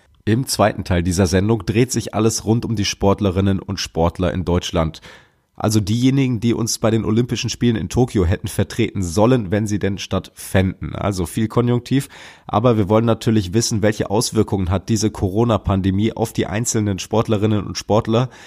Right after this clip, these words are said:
wo gerade abseits des Millionen-Business Fußball Existenzen am Stattfinden und Nicht-Stattfinden von Sportwettbewerben hängen.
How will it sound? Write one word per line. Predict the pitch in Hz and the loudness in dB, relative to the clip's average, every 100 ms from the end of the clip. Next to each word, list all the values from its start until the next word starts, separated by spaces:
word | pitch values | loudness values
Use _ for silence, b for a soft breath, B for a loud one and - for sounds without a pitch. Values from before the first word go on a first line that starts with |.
| B B | B B
wo | 107 | -2
gerade | 98 95 110 120 - | -2 0 2 0 -2
abseits | - - 110 110 | -4 0 0 0
des | - 98 - | -6 -6 -2
Millionen-Business | 98 104 120 104 110 101 113 107 | 2 4 2 2 0 0 0 -2
Fußball | - 127 - 101 107 113 - | -4 -6 -2 0 2 0 -4
Existenzen | 117 - 110 - 117 - 101 - | -4 -4 -2 0 0 0 -4 -4
am | 101 | -6
Stattfinden | - 104 - - - 107 | -2 -2 0 -2 -2 -6
und | - - | -8 -4
Nicht-Stattfinden | 107 - - 104 - - 110 - 104 B B B | -4 -2 -2 -2 0 -2 -2 -4 -8 B B B
von | - - 196 196 190 _ _ - | -18 0 2 2 -2 _ _ -14
Sportwettbewerben | - 101 95 92 85 85 95 90 92 82 | -2 0 2 -2 -4 -2 0 0 -2 -6
hängen. | - 87 82 71 | -4 -2 0 -4